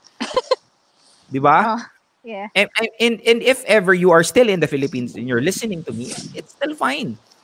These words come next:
Speaker 2: Bakit lalaki lang ba ang may karapatang mag, ano, maghanap at mag, uh, what,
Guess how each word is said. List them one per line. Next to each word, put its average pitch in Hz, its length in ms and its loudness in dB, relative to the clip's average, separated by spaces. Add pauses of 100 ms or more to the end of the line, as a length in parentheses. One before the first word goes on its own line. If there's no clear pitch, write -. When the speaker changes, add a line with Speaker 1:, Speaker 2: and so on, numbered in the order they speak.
Speaker 2:
Bakit 202 240 4
lalaki 233 320 4
lang 202 160 -2
ba 160 240 4
ang 180 160 -8
may 165 320 -6
karapatang 139 640 -2
mag, 123 220 -4
ano, 104 260 -4 (640)
maghanap 131 600 0
at 131 180 -2
mag, 117 260 -6
uh, 98 720 -12
what, 127 160 -8